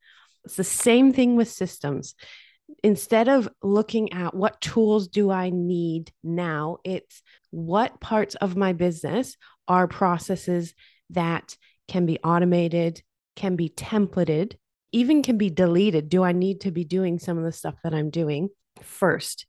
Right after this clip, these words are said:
Because we need to figure out what are the steps that you take to do a specific task or process in your business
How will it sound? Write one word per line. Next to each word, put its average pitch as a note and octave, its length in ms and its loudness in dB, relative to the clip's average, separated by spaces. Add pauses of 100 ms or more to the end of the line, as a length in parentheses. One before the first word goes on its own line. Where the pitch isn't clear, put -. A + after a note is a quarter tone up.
Because F#3+ 400 -2
we A#3 100 6
need C4+ 240 2
to C4+ 80 0
figure G3+ 420 -4 (100)
out E3 400 -2 (460)
what F3+ 300 0
are A3 160 2
the A3+ 140 -2
steps - 720 -8
that F#3+ 140 -4
you F#3 200 -4
take - 560 -6 (400)
to G#3 100 -2
do G#3+ 200 6
a A#3+ 60 6
specific - 1000 -4
task - 560 -4
or E3+ 460 0
process F3 640 -6
in E3 120 0
your D#3+ 140 0
business E3 720 -4